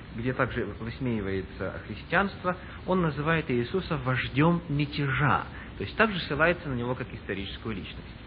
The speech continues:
Нужно упомянуть, что, э, есть два Цельса, которых часто путают. Один из них — Медик, он жил в первом веке до нашей эры, а вот этот, э, во втором веке нашей эры, и этот был платоником. Итак, и философом. У, э,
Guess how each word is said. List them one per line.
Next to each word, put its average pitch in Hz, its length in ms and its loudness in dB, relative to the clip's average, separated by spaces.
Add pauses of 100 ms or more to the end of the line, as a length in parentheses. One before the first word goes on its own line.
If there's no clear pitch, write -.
(260)
Нужно 220 200 4
упомянуть, 202 400 4
что, 143 420 2
э, 117 100 0
есть 165 280 2 (140)
два 160 240 2 (100)
Цельса, 101 320 0
которых - 320 -4
часто 117 260 -4
путают. - 400 -6
Один 135 280 2
из 175 160 0
них — 127 160 -2
Медик, 127 460 -2
он 139 120 -2
жил 151 180 0
в - 120 -8
первом 143 400 4
веке 131 240 0
до 120 160 4
нашей 110 440 2
эры, 117 380 0 (460)
а 127 80 4
вот 139 260 2
этот, 208 320 2 (100)
э, 113 380 2 (160)
во 139 140 2
втором 151 520 0
веке 117 240 -2
нашей 110 320 -2
эры, 170 300 2 (240)
и 127 80 -2
этот 147 320 0
был 120 180 0 (140)
платоником. 110 560 -2 (160)
Итак, 214 220 4 (460)
и 135 100 0
философом. 117 560 0
У, 156 280 4
э, 110 140 0